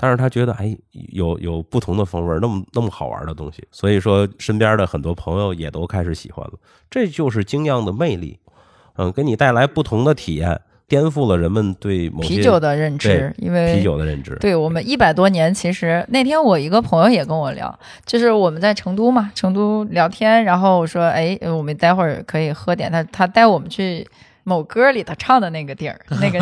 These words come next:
Speaker 2: 小酒馆儿，然后，哎呀，
Speaker 3: 嗯，嗯。
Speaker 2: 喝的酒很忧愁，然后我说，哎，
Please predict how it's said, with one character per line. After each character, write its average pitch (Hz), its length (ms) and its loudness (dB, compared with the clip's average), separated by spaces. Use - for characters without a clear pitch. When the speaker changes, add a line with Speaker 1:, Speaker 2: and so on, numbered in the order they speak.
Speaker 2:
小 180 180 4
酒 185 120 2
馆 185 200 4
儿， - 100 -8
然 170 120 2
后， 175 140 2
哎 208 100 4
呀， 185 180 6
Speaker 3:
嗯， 143 40 2
嗯。 135 80 -2
Speaker 2:
喝 262 140 4
的 294 100 6
酒 226 240 6
很 220 180 4
忧 185 180 0
愁， - 320 -4
然 160 140 -2
后 160 80 -2
我 156 40 -4
说， 165 100 -6
哎， 156 420 -8